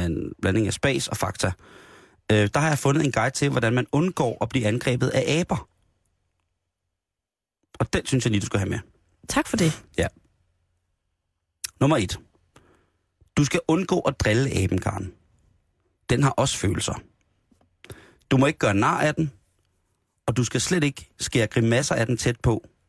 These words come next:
Speaker 1: hvor du for eksempel viser dine tænder.
Speaker 2: Det har jeg altså også hørt, det gælder hunden.
Speaker 1: Det kan godt være.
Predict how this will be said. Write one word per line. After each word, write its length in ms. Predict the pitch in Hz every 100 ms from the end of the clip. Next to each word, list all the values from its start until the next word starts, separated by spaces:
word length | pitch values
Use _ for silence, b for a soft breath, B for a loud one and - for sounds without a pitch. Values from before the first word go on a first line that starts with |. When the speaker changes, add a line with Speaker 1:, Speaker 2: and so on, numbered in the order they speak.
| -
Speaker 1:
hvor 120 | 117
du 80 | 113
for 100 | 113
eksempel 340 | - 120 117
viser 220 | 123 135
dine 200 | 135 117
tænder. 380 | 117 196 - 110 _ _ _ _ _ _ _ _ B B B
Speaker 2:
Det 100 | -
har 60 | 247
jeg 40 |
altså 160 | 208 220
også 180 | 233 240
hørt, 220 | 214 -
det 100 | 214
gælder 220 | 233 208
hunden. 360 | 208 214 220 254 - _ _ _ _ _ _ _ _ _ _ _ _ -
Speaker 1:
Det 80 |
kan 80 | 233
godt 140 | 156 110
være. 140 | 107